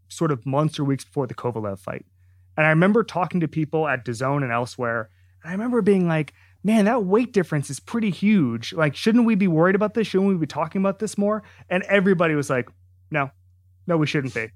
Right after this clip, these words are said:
Like, doesn't matter." And it gets to, <laughs> it's like, it's like the Mahomes, right? Where it's just like, "Nah, none of this weight, weight class doesn't matter. He's just gonna beat the shit out of him." And so, um, I think he's amazing. I also think from a business standpoint, the fact that he's now a free agent, kind of the,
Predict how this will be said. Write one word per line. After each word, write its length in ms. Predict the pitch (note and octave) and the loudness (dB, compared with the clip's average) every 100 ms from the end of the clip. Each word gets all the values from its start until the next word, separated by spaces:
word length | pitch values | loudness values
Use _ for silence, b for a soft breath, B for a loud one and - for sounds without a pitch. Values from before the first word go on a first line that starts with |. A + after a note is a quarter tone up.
| - | -8
Like, 120 | C#3+ | -2
doesn't 200 | F3 D#3+ | 0 2
matter." 300 | B2+ A#2 A#2 _ _ _ _ - | 0 0 -4 _ _ _ _ -2
And 540 | D#3+ D#3 D#3 D#3 D3+ - - | 0 2 2 0 -4 -8 -6
it 180 | F3 | -4
gets 280 | D3+ F3 F3+ | 0 0 -2
to, 80 | D#3+ | -10
<laughs> 40 | - | -10
it's 300 | - - - | -14 -14 -12
like, 180 | F#3 - - | -12 -12 -14
it's 120 | D#3 | -2
like 140 | G3 F#3 | -2 2
the 60 | |
Mahomes, 460 | F3+ D3+ E3 C3+ A2+ | 2 2 0 -2 -4
right? 240 | B2+ D3+ - b | -4 -4 -8 b
Where 120 | - D#3+ | 0 2
it's 120 | D#3+ | 2
just 180 | F3 F3+ | 0 0
like, 200 | E3 - | -2 2
"Nah, 280 | D3 C#3+ C#3+ | 2 2 0
none 160 | G#3+ A3 | -2 0
of 60 | G3+ | 0
this 120 | E3+ | -4
weight, 340 | F#3+ F#3 G3+ | -4 -2 -2
weight 220 | F3+ E3+ F3 | 0 -2 0
class 260 | E3+ E3+ | 0 0
doesn't 220 | F3 D#3+ | -2 -4
matter. 240 | C3+ B2+ B2+ | -2 -4 -4
He's 160 | D3 | -4
just 140 | D3+ D#3 | -6 -6
gonna 120 | D3 | -6
beat 140 | C3 | -8
the 60 | B2+ | -10
shit 140 | - B2 | -10 -10
out 100 | A2 | -10
of 60 | |
him." 100 | A2+ - b b - | -12 -18 b b -4
And 220 | D#3 D#3 | 0 0
so, 460 | - E3 D#3 D3+ - | 2 2 4 0 0
um, 460 | D#3 C#3 B2+ B2+ - - | 0 0 -2 -8 -12 -2
I 100 | C#3 | 0
think 160 | D3 F3+ | 0 -4
he's 120 | D3+ | -2
amazing. 380 | C3+ D3 D#3+ E3 | -2 0 0 0
I 100 | C3 | 2
also 260 | D#3 F#3+ | 2 2
think 160 | F3+ F3 | -2 -2
from 120 | D3+ | -4
a 40 | C3+ | -6
business 340 | A#2+ B2+ D#3 | -6 -6 -6
standpoint, 380 | - D3+ F3 E3+ | -6 -4 -4 -6
the 60 | |
fact 240 | C3 B2+ A#2+ | -6 -6 -6
that 40 | |
he's 120 | B2+ | -8
now 140 | A#2+ A#2+ | -4 -4
a 40 | |
free 300 | A2+ B2 A2 G#2+ | -6 -10 -6 -6
agent, 380 | B2 D#3 D3+ | -4 -6 -8
kind 180 | - G#2+ | -12 -14
of 60 | G#2+ | -10
the, 180 | G#2+ | -10